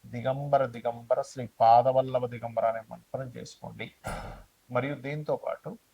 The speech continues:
మరి కొంతమందికి వ్యాపారాల్లో రాణించలేక ఇబ్బంది పడుతూ ఉంటారు, "ఓం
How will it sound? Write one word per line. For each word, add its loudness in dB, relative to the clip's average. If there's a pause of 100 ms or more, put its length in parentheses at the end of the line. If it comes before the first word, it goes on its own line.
(420)
మరి 0
కొంతమందికి -2
వ్యాపారాల్లో 4
రాణించలేక -2
ఇబ్బంది -10
పడుతూ -12
ఉంటారు, -8 (140)
"ఓం -2